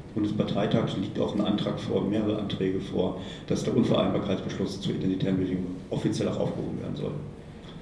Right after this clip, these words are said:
Ähm, be-, beim Zulauf, äh, habe ich ein bisschen das Gefühl, dass es wirklich, äh,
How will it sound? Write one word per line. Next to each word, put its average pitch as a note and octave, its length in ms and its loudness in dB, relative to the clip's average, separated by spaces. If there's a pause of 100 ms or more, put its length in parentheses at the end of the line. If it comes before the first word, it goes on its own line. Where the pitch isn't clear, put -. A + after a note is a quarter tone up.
(500)
Ähm, G2 220 0 (1800)
be-, - 200 2 (400)
beim A#2+ 280 4
Zulauf, D#3+ 460 6 (180)
äh, C3+ 160 6
habe B2+ 280 6
ich - 180 -2
ein - 100 -8
bisschen D3 300 8
das B2 180 4
Gefühl, - 380 4
dass A2+ 180 2
es - 140 -2
wirklich, A#2 480 2
äh, A2 40 2